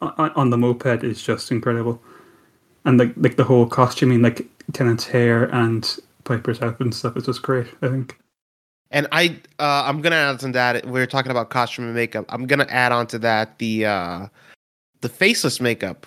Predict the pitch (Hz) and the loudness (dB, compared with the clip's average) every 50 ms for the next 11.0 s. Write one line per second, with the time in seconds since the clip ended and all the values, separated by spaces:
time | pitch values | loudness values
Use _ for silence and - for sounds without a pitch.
0 | - - 135 147 156 160 151 160 156 156 156 - 156 156 156 147 151 143 143 143 | -12 -4 0 0 0 2 2 2 2 2 0 0 -2 -2 0 2 2 4 4 4
1 | 135 135 135 131 131 127 127 107 123 131 131 120 117 147 151 127 127 139 151 151 | 4 4 4 4 4 2 2 2 0 0 -2 0 0 0 0 0 0 0 2 2
2 | 151 151 147 143 139 135 135 131 127 117 120 127 123 - 131 110 - 131 131 - | 2 2 2 2 2 2 4 2 2 2 0 -2 -2 -2 -4 -2 -2 -4 -4 -4
3 | 131 117 110 120 123 117 - - 123 131 120 131 135 131 - 139 131 - 131 127 | -6 -6 -2 0 0 0 2 0 -4 -4 -2 -4 -8 -4 -4 -6 -2 0 0 2
4 | 120 120 113 120 123 120 117 107 104 - _ _ _ _ _ - - 131 127 120 | 2 4 4 6 6 6 4 2 -2 -6 _ _ _ _ _ -10 -6 -6 0 2
5 | 123 127 120 131 135 127 120 113 104 95 110 113 117 117 - - 160 165 165 165 | 2 2 4 4 2 2 2 0 0 2 0 0 0 -2 0 0 2 2 0 -2
6 | _ - - - - _ _ _ _ _ 131 120 139 170 196 214 208 190 175 175 | _ -20 -20 -20 -20 _ _ _ _ _ -12 -2 0 2 2 2 0 2 2 2
7 | 180 170 - 165 156 156 160 - _ _ _ _ _ _ - 160 208 208 165 147 | 2 4 4 2 2 2 2 -2 _ _ _ _ _ _ -4 -2 -2 -2 2 2
8 | 135 143 170 180 196 277 294 262 165 110 117 - - - - - _ _ _ _ | 2 2 2 2 4 4 4 4 2 0 -4 -10 -12 -20 -20 -20 _ _ _ _
9 | _ _ _ _ _ _ _ _ _ - - 135 123 110 - 135 131 - 151 165 | _ _ _ _ _ _ _ _ _ -6 -2 -2 -2 -2 -2 -2 -2 0 0 -2
10 | 165 - 113 120 120 123 143 156 - - 262 247 220 151 123 - - - - - | 0 -2 -4 -2 -2 -2 -2 -4 0 4 6 6 6 6 4 2 -2 -4 -6 -6